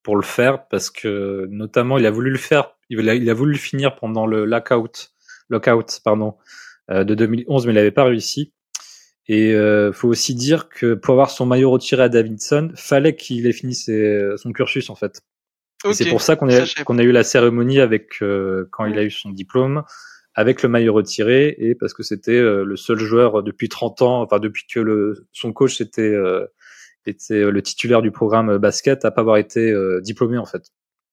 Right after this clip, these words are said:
Speaker 1: Donc,
Speaker 2: Ok.
Speaker 1: je pense que ça lui tenait à cœur
Speaker 2: C'est
Speaker 1: de,
Speaker 2: vrai que
Speaker 1: de
Speaker 2: je me
Speaker 1: finir.
Speaker 2: rappelle plus de ces passages.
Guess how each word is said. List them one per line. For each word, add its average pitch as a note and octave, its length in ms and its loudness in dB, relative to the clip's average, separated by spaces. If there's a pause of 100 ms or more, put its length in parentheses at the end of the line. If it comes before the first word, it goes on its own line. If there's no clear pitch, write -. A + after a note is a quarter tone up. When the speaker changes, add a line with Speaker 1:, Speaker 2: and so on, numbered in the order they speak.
(440)
Speaker 1:
Donc, G#3 100 0
Speaker 2:
Ok. A3 140 -6
Speaker 1:
je E3+ 40 -2
pense D#3 140 -6
que - 20 -2
ça A#2 60 0
lui G#2 100 0
tenait A2+ 180 0
à G#2+ 80 4
cœur A#2 160 2
Speaker 2:
C'est A2 60 2
Speaker 1:
de, A2 60 4
Speaker 2:
vrai G2+ 80 2
que G2 60 -2
Speaker 1:
de - 40 -6
Speaker 2:
je - 40 -4
me G2 40 -4
Speaker 1:
finir. G#2 240 -8
Speaker 2:
rappelle - 200 -20
plus - 100 -20
de - 60 -14
ces - 80 -14
passages. D#3 280 -20